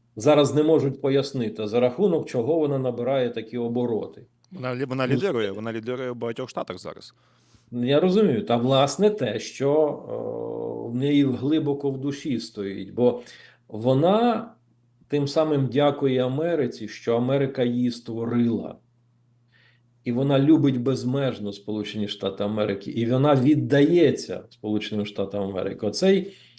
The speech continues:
Speaker 1: її дідусь, як, о, Гопан, чи як там якось, е, Гот-, Готалан, чи якось, якось прізвище, я вже забувся, бо дуже багато інформації. А,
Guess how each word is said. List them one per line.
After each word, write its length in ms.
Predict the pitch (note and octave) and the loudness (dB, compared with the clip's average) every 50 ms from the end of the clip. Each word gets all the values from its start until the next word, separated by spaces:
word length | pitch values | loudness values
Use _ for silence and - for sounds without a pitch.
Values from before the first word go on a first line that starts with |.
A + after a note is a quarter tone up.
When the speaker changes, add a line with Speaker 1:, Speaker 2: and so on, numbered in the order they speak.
| - _ _ _ _ - | -20 _ _ _ _ -4
Speaker 1:
її 380 | A#2 B2 C#3 D3 D3+ E3+ E3+ | 0 0 0 2 0 0 0
дідусь, 640 | C#3+ C3 C#3 C#3+ C#3 C#3+ G3 A3 A3 - - - - A2+ | 2 4 4 4 4 4 2 0 0 -2 -4 -8 -8 -6
як, 240 | G#2 G#2 G2 - | -6 -4 -4 -4
о, 240 | A2+ G#2+ G#2 G#2 G#2 | -2 0 0 0 0
Гопан, 460 | G2+ A2 B2 - - C#3+ D#3 E3 D#3 | 0 -2 -4 -2 0 2 2 2 0
чи 140 | C3+ - A2 | -2 -2 -2
як 160 | G#2 G2+ - | -2 -2 -2
там 140 | - A2 G#2+ | -4 -6 -6
якось, 420 | A2 A2 - A2 G#2 - - - G#2+ | -6 -6 -6 -6 -6 -8 -8 -10 -8
е, 80 | G#2+ | -6
Гот-, 800 | G#2 G#2 G#2 G#2 G#2 G#2 G#2 G#2 G#2 G#2 G2+ G2 A#2+ A#2+ A#2 - | -6 -4 -4 -4 -6 -6 -6 -6 -8 -8 -4 -2 -2 -2 0 -2
Готалан, 720 | C3 A2+ A2+ A#2 A#2 A#2 B2 A#2 B2 D3+ D#3 D3 B2 G#2+ | -4 -4 -2 -4 -2 0 2 2 4 4 4 2 0 -2
чи 120 | - - A2 | -4 -8 -8
якось, 320 | G2+ F#2+ - G#2+ - - | -8 -8 -10 -10 -8 -8
якось 240 | A2+ - - G#2+ - | -6 -6 -6 -6 -6
прізвище, 480 | - C#3 C#3+ C3+ A#2 A#2 A2 - - | -2 -2 0 2 2 2 0 0 0
я 80 | A2+ A2 | 0 0
вже 160 | A2 G2+ A2 | 0 0 -2
забувся, 560 | G#2 G#2 A#2+ B2 C#3+ D3+ C3 B2 - A2+ G#2+ | 0 0 2 2 2 2 0 0 0 -2 -2
бо 300 | G2+ G#2 G2+ G#2 G#2+ A2 | -2 -2 -4 -4 -4 -6
дуже 340 | A2 G#2+ G#2+ G#2+ B2 A2+ A#2 | -8 -6 -2 0 0 2 2
багато 360 | A2 G#2+ A2 A2 A2 A2 - | 2 2 2 2 0 0 -2
інформації. 800 | A2 G#2 - - B2 B2+ C#3+ D3 C3+ B2 - - G#2 F#2+ G2 - - - - - - - - - - - - - _ _ _ _ _ _ _ _ _ _ _ _ _ _ _ _ _ _ - | -4 -4 -4 -4 -4 -2 0 0 0 0 -2 -4 -8 -8 -10 -10 -14 -20 -20 -20 -20 -20 -20 -20 -20 -20 -20 -20 _ _ _ _ _ _ _ _ _ _ _ _ _ _ _ _ _ _ 2
А, 380 | C#3 C#3+ C#3+ C#3 C3+ C3 B2+ | 4 6 8 8 6 6 4